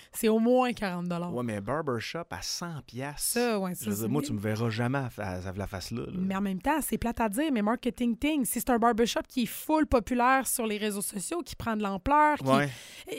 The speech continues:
Speaker 1: les gens vont aller là par curiosité. Il y a une couple d'années, il y a une fille d'Occupation Double, le Men's Club, là, c'est pas loin ici, en plus, dans le Bourgneuf. Hey, les gars, là, s'étaient rués ben raides, là, vers ce barbershop-là, là. Mais qu'est-ce que tu penses ? ce qu'elle fait, elle monte ses prix, c'est bien sûr,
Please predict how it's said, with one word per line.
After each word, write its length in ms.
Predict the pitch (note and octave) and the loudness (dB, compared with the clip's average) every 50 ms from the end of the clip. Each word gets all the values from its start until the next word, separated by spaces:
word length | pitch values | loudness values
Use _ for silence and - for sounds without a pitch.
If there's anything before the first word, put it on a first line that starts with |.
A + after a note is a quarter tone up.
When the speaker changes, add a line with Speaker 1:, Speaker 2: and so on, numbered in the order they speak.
| B3 | -2
Speaker 1:
les 240 | A#3 A3+ G#3+ A3+ A3+ | 0 2 4 4 4
gens 240 | G3 G#3 B3+ C4 C4 | 6 6 6 6 6
vont 300 | G#3 F#3 A#3 C4+ D4 D4 | 6 6 6 6 8 8
aller 160 | C#4+ B3+ A#3+ | 6 6 6
là 160 | A#3 A3+ A#3 A#3+ | 4 2 2 2
par 220 | - B3 A3 - | 2 0 0 0
curiosité. 640 | - B3+ G#3+ G3+ A3+ G#3+ G3+ F3+ E3+ - - D#4+ - - - - - - | -2 -2 0 2 2 0 0 -2 -2 -2 -2 -2 -2 -4 -10 -8 -2 2
Il 20 | |
y 20 | A#3+ | 2
a 20 | |
une 100 | C4 B3 | 2 4
couple 160 | - G#4 G#4 | 2 0 2
d'années, 240 | C4+ D4 C4+ C#4 D#4 | 4 4 4 4 4
il 60 | F4 | 4
y 40 | E4 | 2
a 20 | B3+ | 2
une 60 | A3 | 2
fille 200 | - - E4 C4 | 2 0 0 2
d'Occupation 600 | C#4 C4 - - - B3 A#3 - C4+ B3+ A#3+ A#3+ | 0 0 -2 0 0 0 2 2 2 0 0 0
Double, 280 | A3 D4 D#4+ C#4+ A3+ | 0 0 0 0 0
le 160 | G#3+ G#3+ A3 A3 | 0 2 2 2
Men's 320 | A3 A#3 A#3+ A3+ - - | 2 0 0 0 -2 -2
Club, 320 | - C4+ C#4 C#4+ B3+ G3 | -2 0 0 0 0 0
là, 80 | G3 F#3 | -2 -4
c'est 100 | - - | -4 -2
pas 100 | - A3 | -2 -2
loin 140 | A3+ B3+ C4+ | 0 0 0
ici, 200 | B3+ - - C#4 - | -2 -2 -4 -4 -4
en 120 | A3 F#3+ | -4 -4
plus, 180 | E3 - A#3 G3+ | -2 -2 -2 -2
dans 140 | G3+ F#3+ F#3+ | -2 -2 -2
le 100 | F3+ F3+ | -2 -2
Bourgneuf. 460 | E3 F3+ F3 F3+ F#3 A3 A#3+ - - - - - - - - - | -2 -4 -2 -2 -2 -2 -4 -4 -8 -14 -20 -20 -20 -14 -4 2
Hey, 180 | A#3+ C4 C4 G#3 | 4 4 4 4
les 200 | F#3+ G3 G3 F#3 | 2 0 -2 -2
gars, 260 | E3 F3 C4 E4+ F4+ | 0 2 4 4 4
là, 120 | D#4+ C#4+ B3+ | 4 2 0
s'étaient 380 | - - A3 - A3+ A3+ A3+ G3 F#3 G3 A3 | 0 -2 -2 0 0 2 2 0 0 2 2
rués 240 | C#4 C#4+ D#4+ D#4+ | 4 4 4 4
ben 280 | A#3+ C4 B3 A#3 A3+ G#3+ | 4 4 4 4 2 2
raides, 300 | G3 G#3+ C4+ D4 D4 A3+ | 2 2 4 4 4 2
là, 160 | A#3 A#3 A#3 | 2 2 2
vers 180 | G#3+ G#3+ G#3+ - | 4 2 2 2
ce 140 | - - G#3 | 0 0 0
barbershop-là, 840 | G3+ G3+ G#3 G#3+ G3+ F#3+ G#3+ F#3+ - - G#3+ - - A#3 A#3+ B3 B3 | 2 2 2 2 2 2 0 2 2 0 0 0 0 2 2 2 2
là. 160 | A3 A3 A3 - - - - - | 2 0 -2 -4 -8 -16 -10 -6
Mais 80 | G3 G3 | -6 -2
qu'est-ce 240 | - D4 D#4 - - | 0 0 0 0 -2
que 60 | - | -6
tu 80 | - | -4
penses ? 160 | - D#4 E4 F4 D4+ | -2 0 0 0 -2
ce 60 | - | -2
qu'elle 160 | - A#3+ A3+ | -2 -2 -2
fait, 180 | - - E4+ E4+ | -2 -2 0 0
elle 120 | C#4 G3+ | 2 2
monte 280 | G3 G#3 A#3 C4 B3+ - | 2 2 2 0 0 0
ses 180 | - C#4+ B3+ A3+ | 0 0 -2 -2
prix, 220 | - - D#4 D#4+ | -2 -4 -4 -4
c'est 160 | - - A#3+ | -2 -2 -2
bien 200 | G3 G#3+ A3 A3 | -2 0 0 0
sûr, 180 | G3+ - - D#4+ | 0 0 0 -2